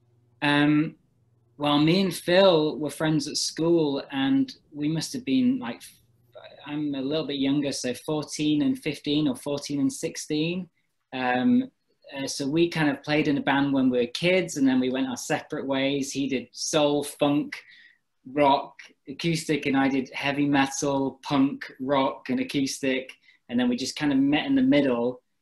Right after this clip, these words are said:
and now we're just playing whatever we like and with no pressure. And Tom, uh, he was in our old band, so we just kind of called him up and said,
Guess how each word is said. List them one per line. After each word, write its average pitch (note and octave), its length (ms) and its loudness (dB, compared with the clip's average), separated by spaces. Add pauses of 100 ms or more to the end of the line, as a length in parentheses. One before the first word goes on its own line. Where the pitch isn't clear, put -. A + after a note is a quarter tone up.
(140)
and B2+ 100 2
now C#3 240 4
we're C#3 80 0
just C#3 240 -4
playing C3 380 2
whatever B2+ 420 0
we A#2+ 140 2
like A#2+ 680 -2
and A#2 300 -2
with A2+ 140 -6
no A#2+ 160 0 (100)
pressure. A2+ 560 -6 (320)
And A2+ 160 -10
Tom, E3 680 0 (520)
uh, C3 240 0
he D#3 320 -4
was C#3+ 160 -2
in C#3 100 2
our C3 180 2
old C3 280 0
band, B2 420 2
so A#2+ 240 -4
we A#2+ 80 0
just B2 260 -6
kind B2 200 -4
of - 100 -10
called B2 280 -2
him A#2+ 120 0
up A#2 180 -4
and A2+ 100 -8
said, A#2 280 -6